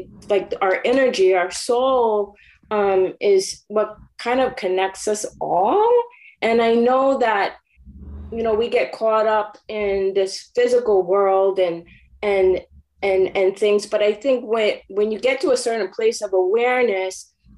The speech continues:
and you do, you're able to raise your vibration, it, you come to a point where though you're not affected by,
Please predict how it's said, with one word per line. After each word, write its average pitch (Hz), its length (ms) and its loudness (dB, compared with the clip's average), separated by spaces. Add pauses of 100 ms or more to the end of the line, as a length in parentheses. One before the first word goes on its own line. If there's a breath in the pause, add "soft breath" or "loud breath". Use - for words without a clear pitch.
and 202 360 2
you 190 160 -2
do, 254 440 2
you're 208 240 0
able 262 280 2
to 233 140 0
raise 202 300 4
your 196 160 -2
vibration, 185 760 -4 (640 soft breath)
it, 208 220 -2
you 202 140 -6
come 240 260 -2
to 247 140 2
a 220 120 -2
point 226 300 0
where 208 160 2
though 226 240 2 (100)
you're 226 200 0
not 254 240 0
affected 254 640 -4
by, 175 300 -6